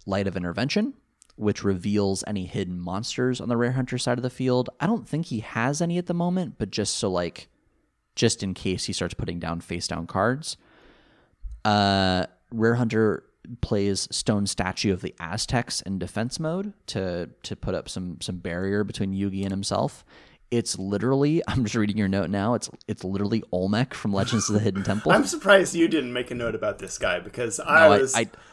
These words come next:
Speaker 2: I have never even seen Legends of the Hidden Temple, and I saw this guy, and I was like, "This is some Legends of the Hidden Temple ass bullshit going on."
Speaker 1: Stop the fucking show. You have what?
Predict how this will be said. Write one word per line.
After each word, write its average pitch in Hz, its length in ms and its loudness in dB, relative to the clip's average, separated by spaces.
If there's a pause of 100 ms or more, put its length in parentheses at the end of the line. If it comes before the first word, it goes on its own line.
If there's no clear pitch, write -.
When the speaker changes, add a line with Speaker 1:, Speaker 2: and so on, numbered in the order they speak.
(100)
Speaker 2:
I 156 80 10
have 208 120 10
never 185 280 6
even 143 200 2
seen 143 320 0
Legends 123 420 2
of 117 80 -4
the 110 100 -2
Hidden 110 320 -4
Temple, 104 400 -4
and 98 100 -4
I 139 80 4
saw 139 260 4
this 120 220 -2
guy, 98 260 2
and 101 120 -4
I 120 80 0
was 123 160 -2
like, 107 220 0
"This - 180 0
is 123 120 -2
some 120 160 0
Legends 127 460 -2
of 107 60 -12
the 135 100 0
Hidden 131 380 -4
Temple 120 420 2
ass 107 220 -2
bullshit - 580 -8
going - 280 -8
on." - 340 -14 (440)
Speaker 1:
Stop - 680 -2
the 76 100 -2
fucking - 640 0
show. 95 400 4
You 95 220 2
have 95 360 -2
what? - 440 -2